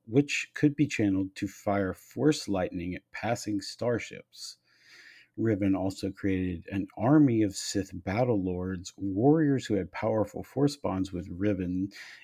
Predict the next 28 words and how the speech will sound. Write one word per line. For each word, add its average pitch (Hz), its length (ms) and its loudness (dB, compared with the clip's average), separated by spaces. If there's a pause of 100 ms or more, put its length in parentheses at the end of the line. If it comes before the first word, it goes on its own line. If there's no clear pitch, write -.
(140)
and 107 280 4
the 98 60 -2
battle 101 320 2
lords 95 380 -4
in 98 160 0
turn 135 380 4
had 95 260 -6
powerful 127 580 0
force 123 340 -4
bonds 101 400 0
with 87 120 -14
their 87 140 -8
troops, - 680 -2
so - 180 0
they 110 140 0
could 104 160 -4
be 95 100 -4
controlled 98 520 -6
via 87 180 -8
the - 80 -20
force. - 560 -8 (720)
This 110 180 -2
eliminated 92 560 -2
Sith - 280 -8
infighting 110 640 2
and 85 100 -8
desertion 139 500 0
rates, 98 440 0